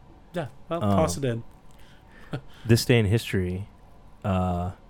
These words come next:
Speaker 2: June twenty-ninth, nineteen ninety-five, the American Space Shuttle Atlantis docked with the Russian space station Mir? Mir?
Speaker 1: Mir.
Speaker 2: Mir? M I R?
Speaker 1: I think, I think
Speaker 2: Mir?
Speaker 1: Mir.
Speaker 2: Mir?
Speaker 1: Mir.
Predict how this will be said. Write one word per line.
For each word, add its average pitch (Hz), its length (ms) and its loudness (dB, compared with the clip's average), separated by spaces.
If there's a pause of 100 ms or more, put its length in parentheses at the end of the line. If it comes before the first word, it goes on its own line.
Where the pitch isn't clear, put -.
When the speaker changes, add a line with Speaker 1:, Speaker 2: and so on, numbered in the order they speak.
(320)
Speaker 2:
June 104 240 2
twenty-ninth, 113 640 2 (320)
nineteen 107 360 0
ninety-five, 98 680 0 (500)
the 101 100 2
American 104 380 4
Space 104 280 0
Shuttle 101 300 2
Atlantis 98 500 0 (120)
docked 95 480 -4 (140)
with 101 260 -4
the 95 320 -4
Russian 95 440 0
space 95 340 -2
station 95 520 -2 (720)
Mir? 110 440 6 (160)
Mir? 143 380 2
Speaker 1:
Mir. 120 180 2
Speaker 2:
Mir? 170 220 2 (220)
M 113 120 0
I 120 100 6
R? 135 140 4
Speaker 1:
I - 40 2
think, 135 100 -2
I 117 120 6
think 180 140 2
Speaker 2:
Mir? - 0 -
Speaker 1:
Mir. 117 360 0 (640)
Speaker 2:
Mir? 135 380 4 (300)
Speaker 1:
Mir. 113 340 -4